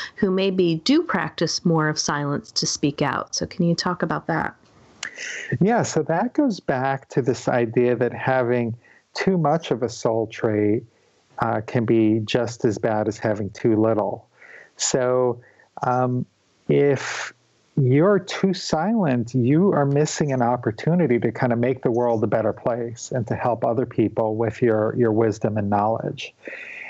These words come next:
Speaker 2: And so for someone who, um, is very introverted, for them, the challenge might be to speak out more. It might be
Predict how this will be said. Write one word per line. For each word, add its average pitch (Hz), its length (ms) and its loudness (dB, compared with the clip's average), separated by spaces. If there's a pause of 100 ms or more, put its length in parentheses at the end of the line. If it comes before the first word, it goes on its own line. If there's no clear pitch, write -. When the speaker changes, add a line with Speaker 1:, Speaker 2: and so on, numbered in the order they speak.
(120)
Speaker 2:
And 127 280 0
so 135 460 0
for 131 220 -2
someone 165 520 -2
who, 123 580 2 (560)
um, 117 360 -2
is 107 260 0
very 120 800 2
introverted, 107 1000 0
for 120 160 0
them, 147 320 0
the 135 120 0
challenge 113 540 -2
might 113 280 0
be 110 320 2 (100)
to 107 480 2 (360)
speak - 400 -2
out 117 300 -2
more. 104 440 -4 (440)
It 120 200 0
might 117 340 0
be 113 340 2